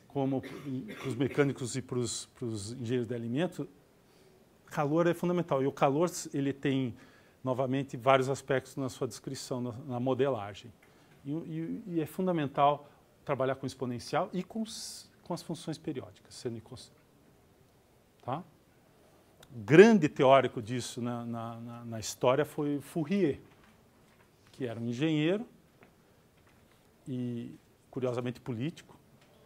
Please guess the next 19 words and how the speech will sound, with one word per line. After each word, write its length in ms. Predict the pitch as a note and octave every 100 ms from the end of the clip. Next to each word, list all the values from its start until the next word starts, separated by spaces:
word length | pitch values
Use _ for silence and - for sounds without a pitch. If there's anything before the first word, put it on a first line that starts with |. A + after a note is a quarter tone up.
| - - - - - - - -
e 60 | D3+
que 140 | -
foi 180 | C3 D#3
a 40 |
pessoa 280 | D3 D3 D#3+
que 80 | D#3+
descreveu 360 | C#3+ - C3 D3+
a 20 |
equação 320 | D3+ C#3 C#3
do 60 | C3
calor. 360 | D#3 B2 G#2 - _ _ B2
E 40 |
nós 160 | B2+ B2
vamos 140 | C#3
falar 280 | D3+ C#3 C3+
disso, 400 | A#2 C#3 - C3
pelo 160 | D3
menos 580 | C3 C#3+ C#3+ C3+ - - - -
eu 120 | B2